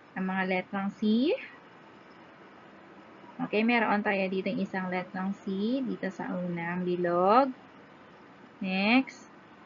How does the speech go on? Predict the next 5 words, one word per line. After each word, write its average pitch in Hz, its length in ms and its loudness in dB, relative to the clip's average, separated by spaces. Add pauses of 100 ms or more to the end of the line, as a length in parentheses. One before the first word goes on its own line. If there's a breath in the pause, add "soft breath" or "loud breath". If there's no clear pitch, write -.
(160)
O, 170 160 -4
pangalawang 196 560 0
letrang 196 560 -4
C. 202 400 -2 (1600)
Tatlo. 196 1040 2